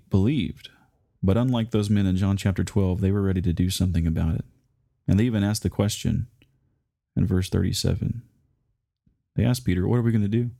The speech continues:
What should we do?" And Peter, true to his Lord, told them, "Repent."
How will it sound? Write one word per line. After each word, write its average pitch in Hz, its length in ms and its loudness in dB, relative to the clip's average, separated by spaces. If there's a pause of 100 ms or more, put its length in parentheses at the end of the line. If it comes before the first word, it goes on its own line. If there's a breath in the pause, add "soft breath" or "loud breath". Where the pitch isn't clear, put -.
(240)
What 113 180 4
should 147 180 0
we 120 140 2
do?" 92 260 -2 (2000)
And 87 120 2
Peter, 95 460 0 (1300)
true 101 180 2
to 98 100 4
his 95 220 2
Lord, 101 460 0 (840)
told 95 300 0
them, 85 340 0
"Repent." 143 580 -2